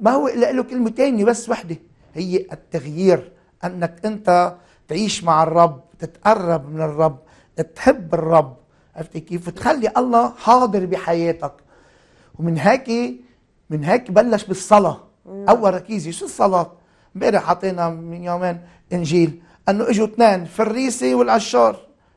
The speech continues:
Speaker 1: الفريسي فات قال له: "أنا بصوم، أنا بعمل، أنا كذا، أنا بعمل هيك."
Speaker 2: عم يربح على ربه
Speaker 1: إيه،
Speaker 2: زميلة
Speaker 1: "أنا
Speaker 2: مثل
Speaker 1: مش مثل هيدا الفريسي،
Speaker 2: نعم.
Speaker 1: مش مثل هيدا العشار."
Speaker 2: نعم.
Speaker 1: إيه، "أنا بصوم،" كذا كذا. المهم العشار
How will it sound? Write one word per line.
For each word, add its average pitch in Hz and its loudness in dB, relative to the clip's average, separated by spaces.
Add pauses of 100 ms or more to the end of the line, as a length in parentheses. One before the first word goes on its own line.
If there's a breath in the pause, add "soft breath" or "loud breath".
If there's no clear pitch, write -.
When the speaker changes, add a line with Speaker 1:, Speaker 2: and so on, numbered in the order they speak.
Speaker 1:
الفريسي 226 -4
فات 247 2
قال 254 4
له: 254 2
"أنا 262 2
بصوم، 277 0
أنا 262 2
بعمل، 262 0
أنا 269 2
كذا، 269 2 (120)
أنا 254 2
بعمل 247 2
هيك." 269 2
Speaker 2:
عم 226 4
يربح 254 2
على 254 4
ربه 254 6
Speaker 1:
إيه، 247 4
Speaker 2:
زميلة 262 0
Speaker 1:
"أنا 269 4
Speaker 2:
مثل - 2
Speaker 1:
مش 269 0
مثل 277 -2
هيدا 269 6
الفريسي، 262 -2 (140)
Speaker 2:
نعم. 208 0
Speaker 1:
مش 220 -8
مثل 269 -6
هيدا 240 4
العشار." 220 4 (180)
Speaker 2:
نعم. 233 -8 (380 loud breath)
Speaker 1:
إيه، 226 4
"أنا 240 4
بصوم،" 269 -2 (120)
كذا 226 2
كذا. 180 -10 (600 soft breath)
المهم 311 2
العشار 302 2